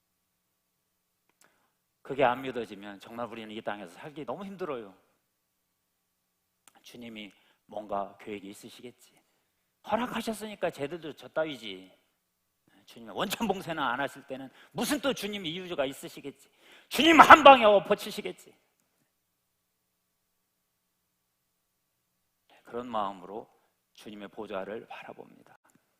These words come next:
예수 그리스도 주님이 주님이십니다.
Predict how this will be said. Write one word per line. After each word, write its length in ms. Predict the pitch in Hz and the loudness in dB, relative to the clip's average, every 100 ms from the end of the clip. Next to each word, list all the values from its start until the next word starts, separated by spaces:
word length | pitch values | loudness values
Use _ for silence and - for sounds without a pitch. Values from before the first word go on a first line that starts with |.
| _ _ _ _ _ _ _ _ _ _ _ _ _ _ _ _ _ _ - | _ _ _ _ _ _ _ _ _ _ _ _ _ _ _ _ _ _ -14
예수 320 | 110 104 107 | -12 -12 -14
그리스도 360 | 107 104 - 90 | -14 -16 -16 -20
주님이 680 | - 120 107 95 120 208 - - _ | -16 -14 -14 -16 -18 -20 -20 -20 _
주님이십니다. 800 | - 131 151 139 - - 87 - | -20 -18 -18 -18 -20 -20 -20 -20